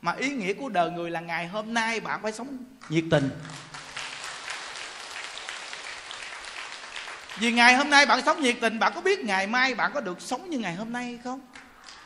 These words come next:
Đúng không quý vị? Chúng ta ngồi ở đây ngày nay, giờ này, không biết một chút những đức đi về phòng khu tăng, nó còn đi qua tới bên đó được hay không?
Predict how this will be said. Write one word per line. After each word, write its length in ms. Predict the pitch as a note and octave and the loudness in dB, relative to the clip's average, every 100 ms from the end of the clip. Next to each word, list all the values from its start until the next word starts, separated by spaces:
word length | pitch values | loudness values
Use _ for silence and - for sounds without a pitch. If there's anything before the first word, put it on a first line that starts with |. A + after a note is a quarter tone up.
| - - - - - - - | -18 -18 -18 -18 -18 -18 -6
Đúng 140 | A3+ D4 | 2 2
không 120 | C#4+ | 2
quý 120 | C4 B3+ | -4 -2
vị? 260 | E3+ C#3+ C#3+ - - - - - - - - - - - - - - - - - - | 0 0 -4 -8 -12 -12 -14 -14 -14 -14 -14 -14 -14 -14 -14 -14 -12 -12 -12 -16 -10
Chúng 140 | E4+ E4 | -6 6
ta 200 | C#4+ C#4 | 8 8
ngồi 540 | A#3 G#3 G#3+ G#3+ G#3+ | 8 10 10 6 4
ở 180 | G#3+ C4+ | 2 4
đây 260 | C#4+ C#4 | 6 6
ngày 320 | C4 A3+ G3+ G#3+ | 4 0 0 4
nay, 440 | C4+ C#4+ C#4+ C4 - - F3+ | 6 6 4 0 -10 -14 0
giờ 260 | G#3+ A3 | 4 4
này, 420 | A3+ A3 A3 A3 G#3 - - _ _ _ _ | 2 0 0 0 -6 -16 -20 _ _ _ _
không 280 | - C#4+ D4 | 0 0 2
biết 200 | F4+ C4 | 0 2
một 180 | G#3+ A3 - | 0 0 0
chút 160 | G4 A4 A4 - | 4 4 2 -8
những 180 | F#3+ A#3+ | -8 -6
đức 180 | E4+ D4 | -6 -4
đi 300 | C#4+ B3+ A3 | -2 0 2
về 160 | A3 G#3 - | 2 0 -4
phòng 360 | G3+ G#3+ G#3+ G#3+ G#3+ | -2 -2 -2 -8 -8
khu 160 | D4 D#4 | -4 4
tăng, 300 | D4 D4 C4+ - - - - | 4 4 -6 -12 -20 -10 -2
nó 100 | E4+ | -2
còn 440 | A#3 F#3 G3+ A3 | 2 2 2 2
đi 220 | C#4+ C#4+ | 2 2
qua 140 | C#4 C#4 | 2 2
tới 160 | E4 | 2
bên 120 | D#4 | 0
đó 100 | C#4 | 0
được 240 | C#4+ F#3+ G3 | 0 -2 -2
hay 80 | B3+ | -8
không? 160 | B3+ | -8